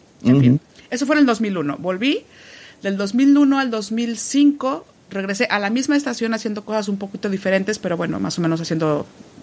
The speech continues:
Speaker 1: radio. Eh, ya no solamente hacía locución, sino también me dedicaba a hacer alguna, un poquito de guión.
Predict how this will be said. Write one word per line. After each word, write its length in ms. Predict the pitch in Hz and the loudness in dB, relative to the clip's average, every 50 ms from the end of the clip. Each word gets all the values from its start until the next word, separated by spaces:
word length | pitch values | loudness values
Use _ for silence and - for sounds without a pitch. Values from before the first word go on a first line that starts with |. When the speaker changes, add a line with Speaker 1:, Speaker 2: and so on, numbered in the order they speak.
| - - - | -14 -12 -6
Speaker 1:
radio. 440 | 180 214 226 214 220 220 233 269 - - _ - - - - - - - - - - _ | -2 0 2 2 2 0 -2 -4 -6 -12 _ -20 -20 -20 -20 -20 -20 -20 -20 -20 -20 _
Eh, 220 | - 202 208 202 196 | -6 -4 -4 -2 0
ya 100 | 220 220 | 0 0
no 120 | 220 226 | 0 0
solamente 400 | 214 233 226 220 208 202 196 220 | -2 0 -2 0 -2 -2 -2 -4
hacía 180 | 214 208 226 208 | -4 -2 -2 -2
locución, 600 | 208 196 196 226 220 - 254 240 233 247 262 262 - | -2 -2 -2 -2 -2 0 0 0 0 0 -2 -4 -8
sino 300 | - - 214 190 185 185 | -8 -4 -4 -4 -4 -4
también 260 | 196 190 190 185 185 | -4 -4 -2 -2 -2
me 80 | 190 | -2
dedicaba 380 | 185 185 180 185 180 - 185 185 | -2 -4 -4 -4 -4 -2 -2 0
a 20 | |
hacer 160 | 185 190 196 190 | 0 0 0 0
alguna, 560 | 180 175 175 170 165 160 160 156 160 160 - | 2 0 0 0 0 0 0 0 -2 -4 -2
un 80 | - 190 | -4 -4
poquito 220 | 175 170 180 180 | -2 -2 0 2
de 100 | 170 170 | 2 2
guión. 380 | 170 208 226 233 233 233 226 | 4 4 6 6 6 4 2